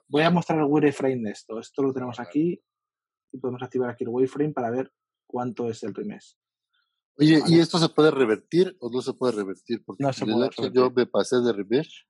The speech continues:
Speaker 1: Pues haz
Speaker 3: y
Speaker 1: control
Speaker 3: se me
Speaker 1: Z.
Speaker 3: trababa la
Speaker 1: <laughs>
Speaker 3: computadora cada
Speaker 1: Sí, sí.
Speaker 3: medio segundo.
Speaker 1: Sí.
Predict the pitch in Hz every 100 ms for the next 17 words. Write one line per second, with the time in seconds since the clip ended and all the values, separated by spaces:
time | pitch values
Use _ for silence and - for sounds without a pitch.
0 | _ - 123 135 135 123 110 107 98 -
1 | 107 107 117 113 101 - - 95 101 110
2 | 123 127 - - - 107 107 104 98 92
3 | 92 - 110 - 104 160 143 -